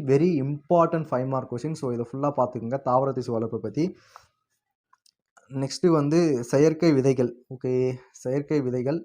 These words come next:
இருக்கு, இங்க இருக்கு பாருங்க. செயற்கை விதைகள் பேஜ் நம்ம பார்த்தோன்னா நூத்தி இருபத்தி மூணு, இருபத்தி நான்காவது பக்கம், நூத்தி இருபத்தி நான்காவது பக்கத்துல செயற்கை விதைகள் பத்தி கொடுத்துருக்காங்க. So, இதுவுமே பார்த்துக்குங்க.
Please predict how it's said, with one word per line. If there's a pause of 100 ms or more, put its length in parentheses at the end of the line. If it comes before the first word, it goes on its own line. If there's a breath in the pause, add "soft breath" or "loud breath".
(960)
இருக்கு,
இங்க
இருக்கு
பாருங்க.
செயற்கை
விதைகள்
பேஜ்
நம்ம
பார்த்தோன்னா
நூத்தி
இருபத்தி
மூணு,
இருபத்தி
நான்காவது
பக்கம்,
நூத்தி
இருபத்தி
நான்காவது
பக்கத்துல
செயற்கை
விதைகள்
பத்தி
கொடுத்துருக்காங்க. (500 soft breath)
So,
இதுவுமே
பார்த்துக்குங்க.